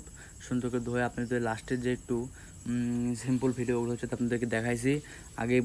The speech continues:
গোটা ভিডিও যদি আপনি দেখায় তাহলে আপনার হচ্ছে অনেক বড় ভিডিও হয়ে যাবে, প্রায় পনেরো মিনিটের মতো ভিডিও হয়ে যাবে, তাই সব দেখাই নাই। তাই আপনার হচ্ছে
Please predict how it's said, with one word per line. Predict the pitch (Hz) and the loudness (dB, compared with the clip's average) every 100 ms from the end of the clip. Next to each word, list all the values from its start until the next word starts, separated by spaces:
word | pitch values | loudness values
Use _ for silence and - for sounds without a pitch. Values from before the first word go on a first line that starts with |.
| 123 131 | 2 2
গোটা | 131 135 | 4 4
ভিডিও | 120 123 131 | 4 4 4
যদি | 127 | 4
আপনি | 123 131 120 - 120 | 2 0 -2 0 0
দেখায় | 120 117 120 | 2 2 0
তাহলে | 117 117 | 0 0
আপনার | 117 127 | 2 0
হচ্ছে | 120 120 | 2 2
অনেক | 123 120 | 2 4
বড় | 127 123 | 4 4
ভিডিও | 117 117 117 | 2 2 4
হয়ে | 120 | 4
যাবে, | 120 117 127 135 - - - | 6 6 4 2 -12 -10 2
প্রায় | 123 120 | 4 6
পনেরো | - 131 135 | 4 4 6
মিনিটের | 131 127 127 | 6 6 4
মতো | 127 127 | 2 2
ভিডিও | 123 117 120 | 2 4 4
হয়ে | 113 | 4
যাবে, | 113 107 - - - - | 4 2 0 -14 -6 4
তাই | 123 | 4
সব | 123 - 120 120 - - - - | 4 4 4 4 -10 -18 -12 2
দেখাই | 123 120 131 | 6 8 8
নাই। | 123 107 101 - - - - | 8 6 2 -6 -18 -10 2
তাই | 117 123 | 6 6
আপনার | 123 - 127 | 4 4 2
হচ্ছে | 120 123 - 123 | 2 -4 0 2